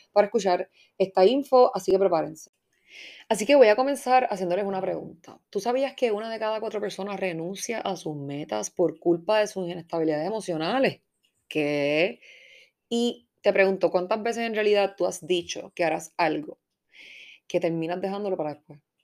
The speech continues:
Que en verdad como que no hiciste nunca. De momento en dos semanas te acordaste que, "Espérate, espérate, ¿qué iba a hacer?". So,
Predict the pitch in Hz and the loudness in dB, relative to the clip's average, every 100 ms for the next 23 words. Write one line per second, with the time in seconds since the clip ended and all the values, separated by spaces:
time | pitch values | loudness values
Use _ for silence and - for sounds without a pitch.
0 | _ 190 180 165 185 220 165 165 240 240 | _ -2 0 2 0 -2 -6 -8 -10 -10
1 | 214 175 170 160 156 185 240 202 185 220 | -10 -8 -6 -4 -4 -4 -4 -4 -4 -4
2 | 247 240 185 180 185 180 240 226 - 226 | -4 -2 0 0 0 -4 -2 -2 -4 -6
3 | 220 196 180 208 240 - 156 170 170 - | -6 -2 0 0 -2 -6 -4 -2 -4 -8
4 | _ _ - - - - - 247 247 - | _ _ -20 -20 -20 2 10 12 12 8